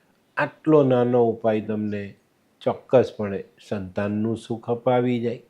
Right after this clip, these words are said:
આનાથી એક ડગલું આગળ ચાલીએ તો દીકરા કે દીકરીની કુંડળીમાં સાતમા ભાવમાં રાહુ બેઠેલો હોય, એટલે પેલા જ્યોતિષ કે મહારાજ કે, "ભાઈ, લગ્ન જ નહીં થાય, આમાં તો તકલીફ જ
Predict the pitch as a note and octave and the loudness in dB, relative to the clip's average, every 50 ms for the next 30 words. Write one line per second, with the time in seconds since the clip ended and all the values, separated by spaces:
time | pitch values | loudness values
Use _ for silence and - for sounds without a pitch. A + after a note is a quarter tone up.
0 | _ - C3+ C3 C3 C#3+ D3 D3 C#3+ - F3 E3+ E3 D3+ - - - E3 E3+ F3 | _ -4 0 2 4 4 4 4 2 0 -4 -4 -4 -6 -10 -6 0 6 8 8
1 | F3 E3+ D#3+ D3+ D3 D#3 D3+ D3+ D3+ D#3 D#3 D3+ C#3+ C3+ B2 A#2 C3+ C3 B2+ A#2+ | 8 8 6 4 4 4 4 6 6 8 10 10 10 10 8 4 2 2 2 0
2 | - A#2+ G2+ F#2+ F#2 F2 D#2+ - - _ _ _ _ _ _ _ _ _ _ _ | -2 -4 -6 -6 -8 -12 -14 -20 -20 _ _ _ _ _ _ _ _ _ _ _
3 | _ _ _ _ _ _ - A#2 A2+ A2+ A2+ A2+ A2+ A2 A2 G#2 - _ _ _ | _ _ _ _ _ _ 4 6 8 10 10 10 8 6 4 0 -8 _ _ _
4 | _ _ _ - B2 C3 C#3+ C#3 - D#3 D#3 D3+ D3 D#3 D#3 D3 C#3+ C#3 C#3 C#3+ | _ _ _ -4 2 2 2 4 8 10 10 10 10 8 2 2 2 0 0 0
5 | C#3+ D3 D3 D3 D3+ C#3+ C#3 C#3+ C#3 C#3 C#3+ D3 C#3+ D3 D3+ D3 - - A#2+ A2+ | 0 2 2 2 0 0 -2 -2 -2 0 0 0 2 2 0 -2 0 -2 -4 -4
6 | - - - C#3 C#3 C#3 C#3 B2+ B2+ B2+ B2+ B2+ C3 C3 C3+ C3+ A#2+ B2 A2 G#2 | -4 -8 -6 0 2 2 2 4 4 4 4 4 4 4 2 4 4 2 2 2
7 | A2 A#2 B2 A2+ A2 G2 F2 G2 G2 F#2 F2 E2 D#2+ D#2 - _ _ - A#2 A#2 | 2 2 2 2 0 -2 -4 -4 -6 -6 -6 -8 -12 -18 -20 _ _ -8 -4 0
8 | A#2 A#2+ A2+ A#2 A#2+ A#2+ A#2 A#2 A2+ A2+ G#2+ G#2 F#2+ - _ _ _ _ - C#3 | 2 2 2 2 0 0 0 0 -2 -2 -4 -8 -10 -14 _ _ _ _ -14 -8
9 | B2 A#2 A#2+ A#2+ A#2+ A#2+ B2+ B2 A#2 A2 - - C3 A#2+ A#2 A2+ A2 A2 A2 A#2 | 0 2 2 2 2 2 2 2 2 2 2 0 0 2 2 2 2 4 6 6
10 | A#2 A#2 A2+ - - B2 A#2+ A#2+ A2 B2 B2 B2+ B2 A2 G#2+ G#2+ - - A#2+ A2 | 6 4 2 0 0 0 2 2 4 4 4 4 2 0 -4 -12 -8 -4 2 2
11 | A2 A2 A2+ A2+ A#2+ B2 B2+ B2+ A2+ A#2+ B2 B2 B2 A#2+ - A#2+ A#2 A#2 A2 A2 | 2 2 2 2 2 4 2 2 2 0 -2 -2 -2 -2 0 2 2 2 2 0
12 | G2+ G2 F#2+ F2+ - _ _ _ - - A2 A2+ A#2 A2+ - B2 A#2+ - A#2 A2 | 0 -2 -6 -8 -12 _ _ _ -10 -6 -4 -2 -2 0 0 0 0 0 -2 -4
13 | - - B2+ C3 B2 A#2+ C3 B2+ A#2 | -2 0 0 0 4 4 4 4 2